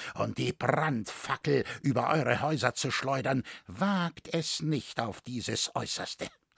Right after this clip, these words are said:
Unterwerft euch, legt die Waffen ab und demütigt euch, und euch allen soll Gnade werden.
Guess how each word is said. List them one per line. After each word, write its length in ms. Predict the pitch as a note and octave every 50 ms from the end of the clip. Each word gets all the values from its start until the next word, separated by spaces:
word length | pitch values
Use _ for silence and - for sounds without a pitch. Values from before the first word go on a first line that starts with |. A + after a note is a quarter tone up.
| - - -
Unterwerft 800 | - F3+ G#3 F#3 - F3+ F#3 E3+ D3 F#3+ F3 C#3+ - - - -
euch, 340 | - B2 G2+ E2+ - - - - - -
legt 380 | - B2 F#3 A#3+ B3 - - -
die 180 | G#3 G3+ F#3 -
Waffen 380 | G3 G#3+ F#3+ - - F3+ F#3+
ab 260 | E3 F#3 G3 F#3 -
und 260 | F#3+ F#3 E3+ B2+ - F3
demütigt 760 | G3 G3+ E3+ D#3 D3 D#3+ D#3+ D3+ - - D#3 D3 - -
euch, 320 | E3 D#3 D3+ C3+ A#2+ - - - - -
und 240 | - C#3+ C#3 C3+ -
euch 340 | - D3+ D3 C#3+ C3 - - - _
allen 420 | - F3+ F#3+ F#3+ F#3 F#3 F#3 F#3+ D#3+
soll 300 | A2 A#2+ C#3+ E3+ E3 -
Gnade 540 | - A2 C3 D3 D#3 D3 C3+ A#2+ B2 A#2+ G2+
werden. 360 | B2+ A#2+ A#2 - C3+ C3